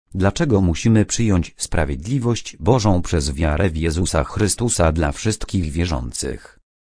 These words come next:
List do Rzymian trzy dwadzieścia dwa, okrywającą nas teraz i na sądzie, gdy najbardziej będziemy jej potrzebować? Mówiąc innymi słowy, dlaczego potrzebujemy Ewangelii?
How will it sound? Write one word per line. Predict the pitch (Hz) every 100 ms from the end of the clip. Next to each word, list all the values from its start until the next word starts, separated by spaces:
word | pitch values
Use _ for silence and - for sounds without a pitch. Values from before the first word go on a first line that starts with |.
| -
List | 107 135 -
do | - 80
Rzymian | 76 87 107 104 78
trzy | 73 - 80 - _
dwadzieścia | 85 87 98 156 - 135
dwa, | 95 90 80
okrywającą | 73 87 76 76 78 113 - 110
nas | 101 87 -
teraz | 92 76 65 - -
i | 87
na | 95
sądzie, | - 117 85 69 62 - _ -
gdy | 92 98
najbardziej | 85 71 104 123 117 120
będziemy | 85 98 87 139 87
jej | 78 90 95
potrzebować? | 78 - 90 82 67 82 - - - _ _ _ -
Mówiąc | 120 135 113 107 95 -
innymi | 95 85 131 85
słowy, | 71 104 101 69 67 - _ -
dlaczego | 95 98 - 120 92
potrzebujemy | 117 - 113 104 120 127 117
Ewangelii? | 73 82 85 73 127 147